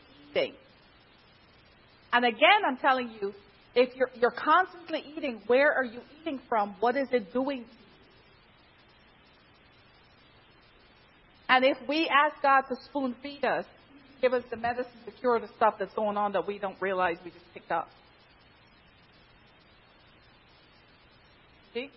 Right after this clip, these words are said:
And because it'll show up in our body. So I wanted to give you a little snippet about, I'm putting this in my next book. I'm writing it right now.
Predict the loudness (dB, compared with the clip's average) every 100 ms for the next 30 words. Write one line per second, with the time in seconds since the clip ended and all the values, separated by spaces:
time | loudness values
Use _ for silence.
0 | _ _ _ _ _ _ _ _ _ _
1 | -4 -4 -4 -10 -10 -6 -6 0 0 0
2 | -4 0 2 2 -2 -16 -20 _ _ _
3 | _ _ _ _ _ _ _ _ _ _
4 | _ _ _ 0 2 4 4 2 0 0
5 | 0 0 -12 -4 0 2 2 0 -4 -6
6 | -6 -2 -2 -2 -2 -2 2 2 0 -4
7 | -20 _ _ _ _ _ _ _ -4 4
8 | 4 2 -2 -2 0 0 -2 -6 -6 -4
9 | -6 -6 -6 -4 -4 -8 -12